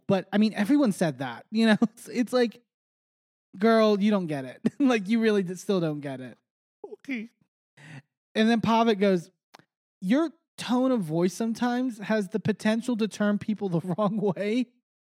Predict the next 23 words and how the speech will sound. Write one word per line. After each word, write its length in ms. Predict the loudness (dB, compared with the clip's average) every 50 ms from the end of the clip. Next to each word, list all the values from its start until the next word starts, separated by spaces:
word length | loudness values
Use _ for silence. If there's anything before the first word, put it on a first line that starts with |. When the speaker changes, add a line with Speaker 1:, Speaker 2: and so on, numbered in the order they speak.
| _ -20 -4 _
Speaker 1:
You 120 | 0 2
came 280 | 2 2 2 2 2 2
off 200 | 2 0 0 0
the 100 | 0 0
wrong 240 | 0 2 0 0 2
way 180 | 2 2 2 2
like 180 | 2 0 0
you 120 | -2 -2 0
always 320 | 2 2 4 2 2 0
kinda 240 | 0 0 0 0 0
do 200 | 0 0 0 0
sometimes." 400 | 0 -2 -4 -2 -2 -2 -2 -4
And 60 | -4 -4
Jessica 200 | -4 -4 -2 -2
goes, 120 | -4 -2
"Pavitt, 540 | 0 2 2 2 4 2 2 2 0 -2 -6 -6 _ -10 -12 _ -10
<laughs> 1000 | -10 -10 -10 _ -20 -20 -20 _ _ -8 -8 _ _ _ _ -14 -12 -10 -6
you're 80 | -6 -6
supposed 220 | -2 0 0 0 0
to 60 | 0
be 100 | -2 -2
supporting 460 | -2 -2 -2 0 2 2 2 0 0 0
me." 180 | 0 0 0